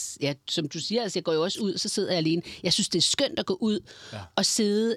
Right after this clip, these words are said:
Speaker 1: alene og spise, hvilket nogen hader.
Speaker 2: Ja.
Speaker 1: Men, men det er jo også fordi, så ser man folk, ikke?
Speaker 2: Men
Speaker 1: Og så
Speaker 2: det der,
Speaker 1: lytter
Speaker 2: ja, ja.
Speaker 1: man, og man kan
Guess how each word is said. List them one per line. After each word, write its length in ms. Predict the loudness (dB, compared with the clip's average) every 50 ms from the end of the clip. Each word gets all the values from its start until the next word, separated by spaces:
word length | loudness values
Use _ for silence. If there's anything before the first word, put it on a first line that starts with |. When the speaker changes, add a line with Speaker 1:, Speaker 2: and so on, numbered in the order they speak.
| 0 _
Speaker 1:
alene 600 | 0 2 4 4 4 4 4 4 2 2 0 0 -2 -2
og 60 | -2 0
spise, 320 | 2 0 2 2 2 2
hvilket 280 | 2 0 2 2 2 4
nogen 260 | 4 4 4 4 4
hader. 460 | 4 4 4 4 4 2 2 2 0 -2 -6 -12 -12 -12
Speaker 2:
Ja. 60 | -12 -12 -12 -4 0
Speaker 1:
Men, 220 | 0 0 0 -2 0 0
men 140 | 0 2
det 60 | 2 2
er 40 |
jo 80 | 2 2
også 180 | 2 0 -2 -4
fordi, 300 | -6 -6 -4 -4 -6 -6
så 140 | -4 -4 -2
ser 340 | -2 -2 0 0 -2 -2 -2
man 180 | -2 -2 -2 -2
folk, 380 | -2 -2 -2 -2 -2 -2 -4
ikke? 120 | -4 -4 0
Speaker 2:
Men 60 | 0 2
Speaker 1:
Og 60 | 4
så 140 | 4 4 4
Speaker 2:
det 140 | 2 0
der, 260 | -2 -6 -2 2 2 2
Speaker 1:
lytter 200 | 2 2 0 0
Speaker 2:
ja, 60 | 2
ja. 60 | 2
Speaker 1:
man, 420 | 2 2 2 2 2 2 0 0 0 -2
og 140 | -4 -4 -4 -8 -16 -18 -10 -2
man 120 | -2 0 0
kan 100 | -2